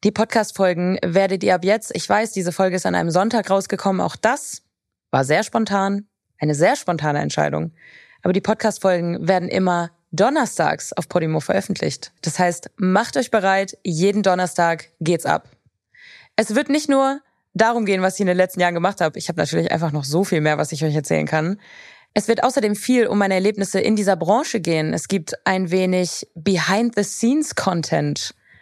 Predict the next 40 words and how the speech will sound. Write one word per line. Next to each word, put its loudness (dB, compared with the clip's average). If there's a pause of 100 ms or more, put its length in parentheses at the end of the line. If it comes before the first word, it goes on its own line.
(200)
Ähm, 0 (720)
das -2
heißt, 2
ich -4
werde 2
euch 0
hier 0
Sachen 0
erzählen, 0
die -2
ich -4
vielleicht 0 (280)
auf -2
YouTube 0
und 2
auf 0
Instagram 0
nicht -2
so 2
erzählen 2
werde, 2 (320)
weil 2
sie 0
einfach 0 (300)
hinter 2
den 0
Kulissen -2
passieren. 0
Und 2
ich -2
finde, 4
das 0
ist -4
spannend. -2 (320)
So 0
ein 2
bisschen 2 (340)
Spill 2
the 2
Tea-mäßig. 2